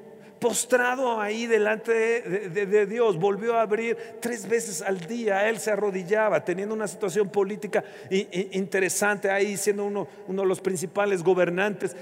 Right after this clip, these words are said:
Y él no dejaba de clamar y clamar y clamar, pidiendo dirección de esa visión que había tenido y la revelación de aquello que Dios le había mostrado. Hasta llegó a ver al anciano de días, y él lo menciona,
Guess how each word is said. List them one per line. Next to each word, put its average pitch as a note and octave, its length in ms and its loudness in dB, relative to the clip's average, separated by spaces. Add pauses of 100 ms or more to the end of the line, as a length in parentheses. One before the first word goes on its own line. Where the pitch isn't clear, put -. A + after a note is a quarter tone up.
(120)
Y F#3+ 160 4
él A#3 160 6
no A#3 120 2
dejaba A3 380 4
de G#3+ 100 4
clamar G#3+ 680 2
y G3+ 80 -4
clamar G#3 760 0
y G3 100 -2
clamar, G3 840 0
pidiendo A3 460 4
dirección G3+ 580 0
de G3 140 4
esa A3+ 240 0
visión G#3 420 -2
que F#3 100 -2
había F#3 180 0
tenido G3+ 300 2
y G#3 60 0
la F#3 140 2
revelación F#3+ 720 0
de F#3+ 100 0
aquello A#3 480 0
que F#3 120 2
Dios G3 180 4
le F#3+ 80 4
había F3+ 500 0
mostrado. F#3 560 4
Hasta F3+ 240 0
llegó G3+ 280 6
a G#3 60 6
ver G#3 260 2
al F3 200 4
anciano G3+ 580 2
de F#3+ 120 2
días, E3 280 -2
y F3+ 80 -4
él G3 100 0
lo G3 60 -2
menciona, F3+ 440 -2